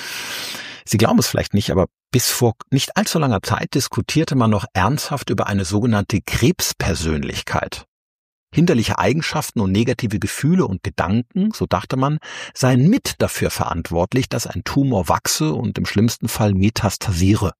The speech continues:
Eine Vorstellung, die in ihrer Falschheit eigentlich nur von ihrer Unmenschlichkeit noch übertroffen wird. Ich erinnere mich an eine Patientin, ist schon eine ganze Zeit lang her, die einen,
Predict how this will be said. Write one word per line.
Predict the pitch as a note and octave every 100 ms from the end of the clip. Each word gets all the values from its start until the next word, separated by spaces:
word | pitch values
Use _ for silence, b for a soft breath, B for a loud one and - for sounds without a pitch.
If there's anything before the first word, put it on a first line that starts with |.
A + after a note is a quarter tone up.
| B B B B B B B B _
Eine | E2+
Vorstellung, | - - C3 A#2 B2+ A#2 A#2
die | G2 G2
in | F#2
ihrer | F#2+ - E2
Falschheit | - - - D3+ D#3 - - - - - _ _
eigentlich | - A2+ B2 G#2+ A#2 - - b _
nur | G#2+ G#2+ E3 F3+ E3+
von | - F#2+
ihrer | G2 F2 - -
Unmenschlichkeit | F3+ F3+ A#2+ F2 F2 - - - - D#2 -
noch | E2+
übertroffen | - - - - - - -
wird. | - - _ _ _ _ _ B B B
Ich | -
erinnere | C#3 F#3+
mich | F3
an | B2+
eine | A2 A2
Patientin, | A2+ - - D#3 - D3+ C#3 - -
ist | -
schon | - G2
eine | - _ _
ganze | F#2+ F#2+
Zeit | - F2
lang | D#2+ F2
her, | A2 B2+ C3+ B B -
die | G#2+ G2
einen, | F#2+ F2+ F2 E2 E2+